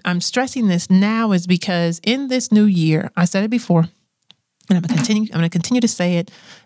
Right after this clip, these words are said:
as long as I need to. Everything <laughs> in this year, this twenty twenty, people talking about clear view and vision, right?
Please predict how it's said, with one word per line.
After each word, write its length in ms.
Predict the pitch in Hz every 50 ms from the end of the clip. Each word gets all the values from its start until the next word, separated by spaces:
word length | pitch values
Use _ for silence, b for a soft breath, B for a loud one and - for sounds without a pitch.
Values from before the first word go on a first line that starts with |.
| B
as 180 | - 165 160 -
long 380 | 170 170 170 170 175 175 180 180
as 420 | - - 160 160 160 160 165 - _ _
I 80 | - 170
need 200 | 160 151 151 147
to. 140 | - - - - b b b b b b b b b b b b b _
Everything 680 | - 226 254 302 285 226 196 - 165 151 143 147 165 175 - _ _ _ -
<laughs> 640 | 180 160 - - 185 175 180 175 160 - - -
in 120 | 202 214 180
this 240 | 233 254 262 -
year, 200 | 233 214 180 170
this 160 | 170 170 233 -
twenty 300 | - - 262 254 254 240
twenty, 280 | - - 220 214 208 202
people 220 | 220 220 - 226
talking 180 | - 220 202 208
about 160 | 202 196 196
clear 260 | - - 214 220 220
view 240 | 202 190 190 202 196
and 120 | 185 180
vision, 320 | 160 175 170 147 160 160 160
right? 300 | 160 175 196 220 240